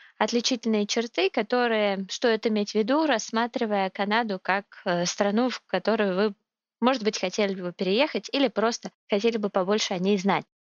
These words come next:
Сегодня мы расскажем об очередной особенности Канады, которую нужно обязательно знать, если собираетесь сюда переезжать, и это то, что ее будет, скажем, опять-таки характеризовать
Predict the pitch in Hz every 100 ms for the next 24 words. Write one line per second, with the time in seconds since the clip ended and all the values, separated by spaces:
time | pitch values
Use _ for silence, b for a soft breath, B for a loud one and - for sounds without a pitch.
0 | _ _ _ _ - 262 320 440 349 294
1 | 240 311 320 302 - 247 240 - 262 285
2 | 269 247 226 233 233 247 233 226 269 269
3 | 269 220 - 311 403 320 - 240 - 214
4 | 202 185 175 175 - _ _ - 214 247
5 | 294 277 262 220 226 247 226 202 196 226
6 | 214 202 196 214 190 - _ _ 254 240
7 | 233 214 190 185 - - 233 233 226 208
8 | - 220 202 196 190 190 262 381 _ _
9 | 269 311 277 220 - 285 302 - 220 262
10 | 202 226 208 226 - - - 208 208 208
11 | - _ _ 214 240 226 220 226 233 226
12 | - 233 220 220 277 339 -